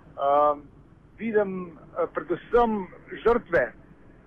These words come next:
te odcepitve Južnega Sudana, eh, in zato sem bil seveda z njimi dva meseca. En mesec v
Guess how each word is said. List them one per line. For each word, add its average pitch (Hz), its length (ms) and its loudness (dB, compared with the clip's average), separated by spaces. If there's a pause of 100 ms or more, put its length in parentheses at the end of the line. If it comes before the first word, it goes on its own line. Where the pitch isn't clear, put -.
(480)
te 185 180 4
odcepitve 160 680 -4
Južnega 147 500 -2
Sudana, 175 520 2 (1000)
eh, 165 400 4 (400)
in 190 360 -4 (120)
zato 196 220 -6
sem 214 160 -8
bil 214 120 -4
seveda 214 440 0
z 156 40 -18
njimi 185 420 -4
dva 185 200 2
meseca. 147 580 -8 (120)
En 170 180 -6
mesec 208 360 -4 (420)
v 165 80 -10